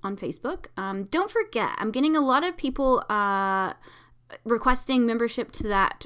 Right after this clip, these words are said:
free group, but not answering both of the membership questions. There are two that you have to answer yes to,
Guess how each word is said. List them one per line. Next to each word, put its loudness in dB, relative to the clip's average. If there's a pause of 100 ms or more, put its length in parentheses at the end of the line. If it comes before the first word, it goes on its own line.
free -2
group, -4
but -4
not 2
answering -6 (340)
both 4
of -2
the 0
membership -4
questions. 0
There -8
are -2
two 2
that 0
you 2
have 2
to -6
answer -4
yes -4
to, -2